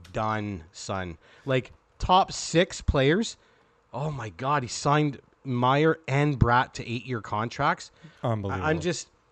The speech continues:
Speaker 1: y-, you wanna know what this reminds me a little bit? And it's kind of funny that I just mentioned Pierre Dorion.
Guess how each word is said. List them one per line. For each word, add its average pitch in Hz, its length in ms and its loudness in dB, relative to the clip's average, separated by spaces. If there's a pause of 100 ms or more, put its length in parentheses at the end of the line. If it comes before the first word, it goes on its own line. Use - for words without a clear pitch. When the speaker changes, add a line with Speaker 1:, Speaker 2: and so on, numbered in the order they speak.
(460)
Speaker 1:
y-, 175 80 -10
you 180 180 -2
wanna 254 180 2
know 294 60 4
what 262 140 4
this - 180 0
reminds 139 380 2
me 135 100 0
a 117 60 2
little 117 200 0
bit? 143 180 0
And 123 120 -6
it's 120 200 -6
kind 147 220 -2
of 139 80 -4
funny 131 220 0
that 117 160 -2
I 107 80 0
just 123 260 -6
mentioned 117 340 -4
Pierre 113 240 -2
Dorion. 107 460 -4